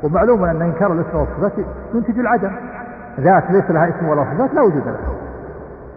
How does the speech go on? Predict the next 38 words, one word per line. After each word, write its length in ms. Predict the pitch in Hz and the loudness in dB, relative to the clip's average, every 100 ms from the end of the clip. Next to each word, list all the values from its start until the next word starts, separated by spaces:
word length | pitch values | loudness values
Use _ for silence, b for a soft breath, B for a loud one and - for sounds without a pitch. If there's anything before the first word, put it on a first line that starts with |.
| - - - - - - - - - | -20 -20 -18 -18 -18 -20 -20 -20 -6
فالجهمية 540 | 139 151 127 165 180 185 | 0 0 0 0 4 4
يقولون، 460 | 170 139 160 196 180 - - - 190 | 4 2 2 2 0 -8 -12 -6 -2
ينكرون 560 | 185 175 180 127 - 160 | 0 2 2 0 -8 -8
أسماء 300 | - 170 139 | -4 0 2
الله 140 | 165 | 2
وصفاته، 360 | 147 - 120 156 | 0 -2 -6 -4
يقول: 200 | 147 143 | -2 2
"لا 120 | 160 | 2
نقول 220 | 151 147 | 2 -2
له 120 | 131 123 | -2 -2
سميع 240 | 120 127 | -6 -4
ولا 200 | 123 127 | -2 -2
بصير 420 | 123 123 - 127 123 | -2 -4 -4 -4 -2
ولا 180 | 123 | -2
عليم 340 | 120 127 127 127 | -2 -4 -4 -4
ولا 160 | 127 | -4
قدير 380 | 120 135 127 127 123 - - - - | -4 -6 -4 -6 -8 -16 -18 -12 -2
ولا 180 | 131 131 | 0 0
فوق 360 | 139 127 127 | 0 0 0
ولا 120 | 127 | -4
تحت 320 | 120 139 - 135 | -2 -4 -4 -4
ولا 220 | 131 127 | -2 -2
يمين 220 | 127 127 | -4 -4
ولا 200 | 127 123 - | -4 -4 -8
شمال، 260 | 127 127 127 - - - | -4 -4 -4 -10 -14 -4
وليس 260 | 127 127 - | -2 -2 -2
له 300 | 127 135 - - - - - - | -2 -2 -2 -8 -16 -16 -14 -6
كلام 340 | 131 131 127 | -2 0 -2
ولا 180 | 127 127 127 | -2 -4 -4
سمع 200 | 139 123 | -4 -2
ولا 160 | 131 | -2
بصر 320 | 123 131 - 123 | -2 -4 -4 -2
ولا 180 | 135 | -2
فوق 220 | 131 135 127 | -2 -4 -6
العالم 380 | 113 131 135 | -4 -4 -4
ولا 120 | 131 123 | -4 -6
تحت 240 | - - | -8 -8
العالم 360 | 113 131 131 | -4 -2 -2